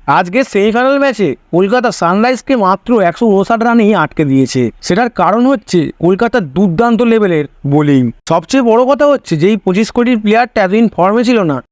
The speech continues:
সে আজকে সবচেয়ে সেরা বোলিং করেছে। দেখো বন্ধুরা, সবচেয়ে ভয়ের প্লেয়ার ছিল সানরাইজের ট্র্যাভিস হেড। সেই ট্র্যাভিস হেডকেই মাত্র সেকেন্ড বলেই আউট করে জিরো রানে বেঞ্চে পাঠিয়ে দেয় মিচেল স্টার্ক। তো বন্ধুরা, বুঝতে পারছো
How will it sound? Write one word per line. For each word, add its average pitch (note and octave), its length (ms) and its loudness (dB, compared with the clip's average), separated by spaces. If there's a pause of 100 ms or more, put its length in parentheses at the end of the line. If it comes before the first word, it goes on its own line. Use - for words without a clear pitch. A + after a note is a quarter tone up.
সে A#3+ 240 0
আজকে G3 400 0
সবচেয়ে F#3+ 440 -2
সেরা F#3+ 260 0
বোলিং D3+ 280 0
করেছে। B2+ 440 -2 (240)
দেখো G3 200 0
বন্ধুরা, G#3+ 360 2
সবচেয়ে C#3 460 -2
ভয়ের G3+ 520 0 (160)
প্লেয়ার G3+ 340 2
ছিল G3 240 0
সানরাইজের E3 600 0 (240)
ট্র্যাভিস E3 360 0
হেড। A2+ 180 -4
সেই A3+ 200 0
ট্র্যাভিস F#3 380 0
হেডকেই A3+ 380 0
মাত্র F#3+ 560 0 (200)
সেকেন্ড G#3 460 0
বলেই F3+ 420 0 (140)
আউট E3 300 0
করে A#3 320 0 (300)
জিরো A3+ 200 2
রানে A3 340 0 (200)
বেঞ্চে E3 280 2
পাঠিয়ে D#3 320 0
দেয় G3 160 0
মিচেল D#3 280 0
স্টার্ক। C3 380 -2 (120)
তো G3 120 0
বন্ধুরা, B3+ 300 2
বুঝতে G3+ 300 0
পারছো G3 420 -2